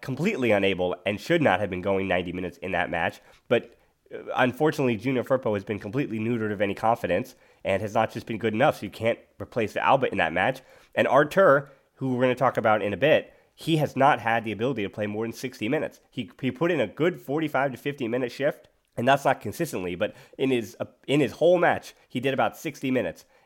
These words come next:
And if you're gonna be in the midfield, there are gonna be moments when Real Madrid are gonna overrun that midfield, and it's just so happened that it happened when Artur started to slow down. So you have select players on Barca's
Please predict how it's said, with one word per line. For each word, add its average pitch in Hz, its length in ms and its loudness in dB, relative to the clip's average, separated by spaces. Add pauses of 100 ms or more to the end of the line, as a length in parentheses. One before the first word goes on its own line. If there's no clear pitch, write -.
And 110 360 -4
if 104 120 -10
you're 135 120 -2
gonna 156 160 0
be 156 80 -2
in 139 120 0
the 151 80 0
midfield, 143 480 0 (220)
there 127 120 2
are 143 60 2
gonna 147 120 -2
be 131 100 -2
moments 127 340 0
when 107 120 -6
Real 107 180 0
Madrid 107 240 -2
are 101 40 -4
gonna 98 180 -2
overrun 101 280 -2
that 92 140 -2
midfield, 117 460 -4
and 87 100 -6
it's 87 180 -12
just 120 220 -8
so 110 120 -4
happened 101 380 -4
that 90 180 -6 (260)
it 92 80 -14
happened 104 280 -2
when 92 120 -2
Artur 95 400 -4
started 95 320 -8
to 87 60 -20
slow 90 260 -6
down. 82 320 -4
So - 240 -4 (260)
you 131 180 -2
have 139 160 4
select 135 440 -4
players 135 420 0
on 120 180 0
Barca's 113 440 -6